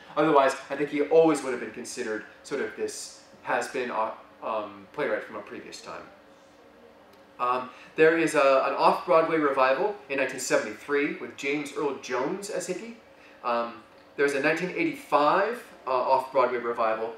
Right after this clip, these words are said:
that is again directed by Jose Quintero and again stars Jason Robart, so almost thirty years after this production, they do it again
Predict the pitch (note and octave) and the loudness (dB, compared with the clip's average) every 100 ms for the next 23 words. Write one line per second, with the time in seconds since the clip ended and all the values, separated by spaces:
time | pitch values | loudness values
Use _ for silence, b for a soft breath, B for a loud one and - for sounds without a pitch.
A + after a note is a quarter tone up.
0 | - D3+ D3 C3 D3+ E3+ D3 C#3 - C3+ | -8 -2 0 0 -2 -2 0 -2 -2 -2
1 | B2 B2+ C3+ B2+ B2 C3+ A#2+ A#2+ B2 A#2+ | -2 -4 -6 -6 -10 -4 0 0 -2 -6
2 | B2+ B2+ B2+ - B2+ A#2 - A#2+ G#2+ A2 | -4 -4 -6 -4 -2 -2 -6 -10 -10 -8
3 | A2 C3+ D3 C#3 A2 - - - - C#3 | -4 -4 -4 -6 -8 -8 -18 -20 -6 -4
4 | D3 C3+ - C#3 C#3+ B2+ A#2 A#2+ B2+ A#2+ | -2 -6 -6 -6 -6 -6 -6 -4 -2 -4
5 | A#2+ A#2+ A#2 - C#3 C3 D3+ D3 B2+ G#2+ | -4 -8 -12 -10 -8 -8 -10 -14 -12 -14
6 | G2+ G2 G2+ | -14 -14 -12